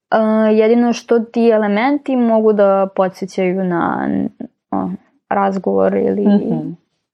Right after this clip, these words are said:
Speaker 1: dizajn sam po sebi. Zapravo htela sam da što više podsjeća na nešto dizajnerski,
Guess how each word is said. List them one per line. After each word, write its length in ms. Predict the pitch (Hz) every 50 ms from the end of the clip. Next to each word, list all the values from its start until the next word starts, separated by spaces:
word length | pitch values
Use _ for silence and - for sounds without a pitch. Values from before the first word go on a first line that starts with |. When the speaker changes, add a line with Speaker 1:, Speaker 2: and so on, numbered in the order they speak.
| _ _ -
Speaker 1:
dizajn 640 | 214 202 196 202 220 202 196 208 196 185 180 175
sam 180 | 180 - 196 185
po 140 | 185 196 190
sebi. 380 | - - 226 226 233 233 220 - -
Zapravo 460 | 220 240 - 254 262 247 262 269 254 240
htela 200 | - 247 247 240
sam 240 | - - 240 233
da 160 | 226 220 220 220 - _ _ _ _ - - _ _ _
što 320 | - - - _ - 233 220
više 260 | 220 226 208 - 202
podsjeća 540 | - - 202 196 202 - 196 - - 196 196
na 260 | 196 190 190 190 190
nešto 600 | 190 180 180 180 - - - - 185 180 180 180
dizajnerski, 1000 | 185 185 185 190 190 196 190 196 180 170 170 185 190 190 240 233 - - - -